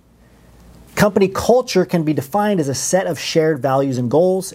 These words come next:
attitudes, and practices that characterize an organization. That's where you should start. In other words, the way people feel about the work that they do, the values they believe in, where they see the company going, and what they're doing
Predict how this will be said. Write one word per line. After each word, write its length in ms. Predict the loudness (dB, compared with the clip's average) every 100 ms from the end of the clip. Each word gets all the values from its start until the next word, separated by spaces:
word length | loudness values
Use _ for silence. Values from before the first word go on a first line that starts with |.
| -6
attitudes, 540 | 0 0 0 -4 -4 -2
and 260 | -2 -2
practices 760 | 0 -2 0 -4 0 0 0 -4 _ -20 -6
that 140 | -2
characterize 580 | 2 0 2 0 0 -2
an 80 | -2
organization. 600 | -2 0 2 0 0 -6
That's 240 | -8 -2
where 100 | -2
you 60 | 0
should 160 | -2
start. 300 | 0 -2 -2 -10 -20 -20 -20 -20 -20 -20 0
In 60 | 2
other 160 | 4
words, 400 | 4 2 0 -4 -12 0
the 100 | 2
way 180 | 4 2
people 300 | 0 0 0
feel 420 | 0 0 2 0
about 320 | 0 -2 0
the 100 | -2
work 360 | 0 0 0 -2
that 180 | -2
they 180 | 0 -2
do, 440 | 0 0 0 -2 -8 _ _ _ _ -20 0
the 140 | 2
values 500 | 2 0 0 0 0
they 120 | 0
believe 420 | 2 2 0 -2 -4
in, 140 | -2
where 200 | 0 2
they 140 | 0
see 220 | -2 -2 -2
the 100 | -2
company 340 | -2 -2 0
going, 500 | 2 2 0 -4 -12 _ _ _ _ -2
and 200 | 0 2
what 220 | 2 2
they're 160 | -2
doing 560 | 0 2 2 0 -2 -8